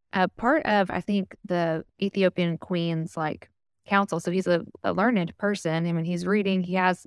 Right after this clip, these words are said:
the scroll of Isaiah, which we've come to know is, um, it's difficult to get a scroll. It's very costly. So he could very easily be like,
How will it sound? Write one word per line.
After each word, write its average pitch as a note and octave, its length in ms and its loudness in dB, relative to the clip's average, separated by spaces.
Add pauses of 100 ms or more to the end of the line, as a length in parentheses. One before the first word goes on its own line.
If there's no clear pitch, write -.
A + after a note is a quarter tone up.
the F#3 160 0
scroll F3+ 300 0
of E3+ 80 0
Isaiah, E3+ 460 0
which E3+ 200 -2
we've F3 200 -6
come F3+ 240 -2
to E3+ 260 -2
know F3+ 400 2
is, E3+ 400 -4 (480)
um, F3 280 0 (160)
it's - 100 -14
difficult - 400 0
to G3+ 60 -2
get G3 260 2
a A3 100 2
scroll. A3+ 420 0
It's F#3 140 0
very F#3+ 240 0
costly. G3+ 720 -4 (800)
So - 140 -2
he A#3 120 2
could A3 120 -4
very G#3+ 240 2
easily F#3+ 320 -2
be E3+ 220 -4
like, E3 280 -4